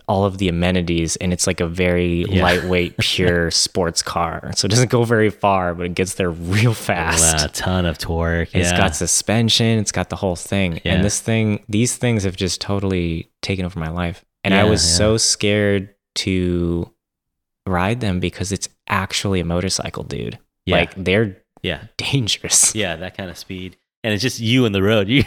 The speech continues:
Speaker 2: know, there's nothing between
Speaker 1: Yeah.
Speaker 2: you and the road, maybe some elbow pads.
Speaker 1: I mean, even, like, on a motorcycle, there's two points of contact with those
Speaker 2: Yeah.
Speaker 1: tires, right? And so
Speaker 2: Yeah.
Speaker 1: you don't really wobble that much. You, you know, you can coast.
Speaker 2: Yeah.
Speaker 1: But on this thing, if it turns off,
Speaker 2: Yeah.
Speaker 1: y-, you just go down. That's it.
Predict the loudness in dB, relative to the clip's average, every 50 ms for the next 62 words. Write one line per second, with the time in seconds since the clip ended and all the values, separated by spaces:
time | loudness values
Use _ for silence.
0 | 4 2 2 4 4 2 2 4 4 4 6 6 8 8 8 8 6 6 6 6
1 | 6 6 6 4 4 4 2 2 4 2 2 2 2 0 0 0 -2 -2 0 2
2 | 2 0 0 -4 -6 -10 -10 -10 -6 -2 0 2 2 4 4 4 4 4 2 2
3 | 2 2 2 2 2 2 2 2 4 4 2 2 2 2 2 2 0 0 2 2
4 | 0 2 2 2 0 2 2 2 2 2 2 2 -2 0 -2 -4 -6 -2 0 0
5 | 0 0 0 0 -2 -2 -2 -4 -6 -4 0 0 2 2 2 0 0 2 2 2
6 | 0 -2 -2 0 0 0 0 0 -2 0 0 2 2 4 2 4 2 2 2 2
7 | 2 2 2 0 -2 -4 -2 0 2 2 2 2 0 0 2 2 2 2 0 0
8 | 0 0 -2 -2 -2 0 2 2 2 0 0 0 0 0 0 2 2 0 0 0
9 | 0 -2 -4 -2 -2 -2 -2 -2 -6 -10 -10 -12 -14 -20 _ _ _ -4 -2 -2
10 | -2 0 0 2 2 4 2 2 0 0 0 0 -2 0 -2 -2 0 0 -2 -2
11 | -2 -4 -2 0 0 0 0 0 0 2 2 2 0 -2 -2 -6 -18 -20 _ _
12 | _ _ _ _ _ _ _ _ _ _ -8 -6 -4 -2 -2 -2 -4 -2 0 2
13 | 2 2 2 0 0 0 0 0 0 0 2 0 0 0 0 0 -2 -2 -2 0
14 | 0 0 -2 -4 _